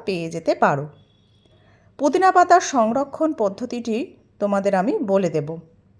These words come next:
পুদিনা পাতা পেট যেমন ঠান্ডা করে, তেমন হজমের কোনো গোলযোগ থাকলেও কিন্তু সেটি সারাতে খুবই সহযোগী।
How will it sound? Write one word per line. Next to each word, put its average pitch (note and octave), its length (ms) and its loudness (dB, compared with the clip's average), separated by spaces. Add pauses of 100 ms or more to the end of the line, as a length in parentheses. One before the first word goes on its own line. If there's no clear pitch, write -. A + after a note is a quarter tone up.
(1080)
পুদিনা G4+ 320 4
পাতা F4 320 6 (720)
পেট C4+ 260 2
যেমন D4+ 320 4
ঠান্ডা C#4 380 0
করে, C4+ 280 2 (320)
তেমন A#3 360 4
হজমের C4 540 0
কোনো B3 240 -2
গোলযোগ G3+ 440 -2 (100)
থাকলেও F#3+ 460 -4
কিন্তু G3+ 380 -6 (400)
সেটি G3+ 340 -6
সারাতে F3+ 480 -2 (140)
খুবই G3+ 320 -10
সহযোগী। D#3 600 -6